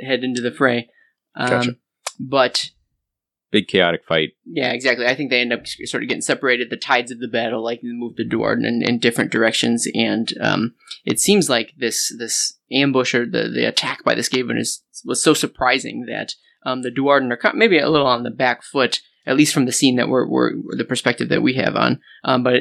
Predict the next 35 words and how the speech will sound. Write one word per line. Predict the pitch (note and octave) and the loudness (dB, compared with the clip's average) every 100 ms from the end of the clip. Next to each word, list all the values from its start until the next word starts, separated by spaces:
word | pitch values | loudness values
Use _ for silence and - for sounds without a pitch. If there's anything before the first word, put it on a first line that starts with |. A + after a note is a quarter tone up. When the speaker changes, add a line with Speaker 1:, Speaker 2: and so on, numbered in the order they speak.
| C3+ | 0
Speaker 1:
it's | B2+ | -4
around | B2+ B2 | -2 -2
this | B2 | -2
time | - A#2+ | -4 -2
that, | A#2+ A2+ | -2 -2
like, | A#2 | -4
Forn, | - B2+ A#2+ B2 B2 | -6 -4 -2 -2 -4
which | A2+ | -6
is | B2 | -2
that | B2+ - | -2 0
Rune | C3 | -2
Son | B2 C3 | -2 -4
who | C3 | -2
had | B2+ | -4
his | C3+ | 0
nose | F3 F#3 | 2 2
cut | - C3 | 0 0
off, | B2 - - - | 0 -2 -20 -10
comes | - B2+ | -4 -4
rolling | C3+ C#3 D3 C#3+ | 0 2 2 2
up | C3+ C3+ | 0 0
on | B2+ | -2
his | B2 | -2
Magmadroth, | C3 B2+ B2+ A#2+ C3 B2+ B2+ - - - | -2 -2 -2 -2 -2 -2 -4 -8 -16 0
who | |
has | C3 B2 | 0 2
a | |
sweet | - C#3+ C#3 | 0 2 2
name, | A#2 C3 C3 A#2+ - - - - | 4 4 4 2 -2 -20 -20 -8
uh, | - C3 C3 | -4 -2 -2
Yellow | B2+ C3 C#3 B2+ | -2 2 4 2
Scale, | - - A#2+ | 0 -2 -2
I | A#2+ | -2
think. | A#2 A#2 A#2 - _ _ | -4 -4 -6 -8 _ _
Yeah, | - A2 A#2 A#2+ | 0 2 2 -2